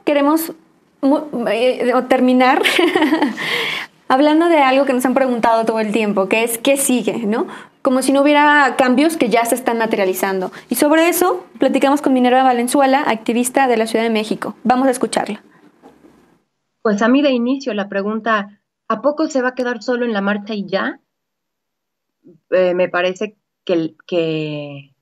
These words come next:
Speaker 2: pues que claro que no, que esa pregunta ni siquiera, ni siquiera está observando, ¿no? Es una pregunta que a mí me han hecho mucho. ¿A poco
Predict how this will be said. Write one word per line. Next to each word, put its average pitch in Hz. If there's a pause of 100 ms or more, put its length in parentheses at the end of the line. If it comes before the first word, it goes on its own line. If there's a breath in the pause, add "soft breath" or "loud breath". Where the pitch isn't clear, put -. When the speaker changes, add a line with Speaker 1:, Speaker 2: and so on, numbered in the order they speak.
(500)
Speaker 2:
pues 196
que 202
claro 220
que 208
no, 196
que 202
esa 208
pregunta 190
ni 180
siquiera, 202 (220 loud breath)
ni 202
siquiera 208
está 220
observando, 196
¿no? 190
Es 214
una 202
pregunta 180
que 185
a 170
mí 175
me 185
han 180
hecho 170
mucho. 175
¿A 202
poco 330